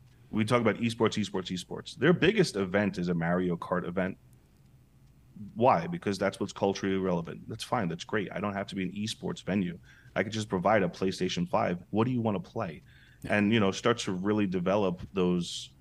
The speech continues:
Speaker 1: audiences to see that, hey, one day this is something I can gamble on. So I'm excited about just the sky's the limit because, because we're in Vegas.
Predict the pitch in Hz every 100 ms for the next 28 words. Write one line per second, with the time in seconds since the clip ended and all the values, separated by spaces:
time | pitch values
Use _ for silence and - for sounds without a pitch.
0 | - - - - 117 180 123 98 - 90
1 | 90 - 87 - 147 90 101 113 101 107
2 | 113 101 110 147 - 87 87 - - 85
3 | 82 82 80 - - 87 95 92 131 214
4 | - 92 92 87 82 87 85 - - -
5 | - - - - 110 - 113 120 - 160
6 | 160 120 113 110 135 107 - 87 104 104
7 | 98 - - - - - - - - -
8 | _ - - 95 98 127 131 117 107 -
9 | -